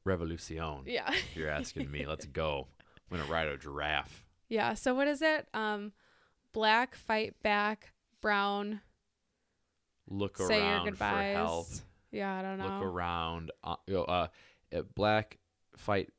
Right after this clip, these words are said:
Speaker 1: back, brown, jump on the ground, polar. You're gonna,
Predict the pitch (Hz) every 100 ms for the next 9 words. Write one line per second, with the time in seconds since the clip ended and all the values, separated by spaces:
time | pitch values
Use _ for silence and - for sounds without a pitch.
0 | _ 90 90 90 - 71 87 87 85 85
1 | 82 82 - _ _ _ - 87 87 87
2 | - - 82 78 76 71 80 80 76 76
3 | 76 73 71 - _ _ _ _ - -
4 | 92 82 80 78 76 76 _ _ _ _
5 | _ _ _ _ _ _ _ _ _ _
6 | _ _ _ _ _ - 85 87 80 -
7 | 85 92 85 80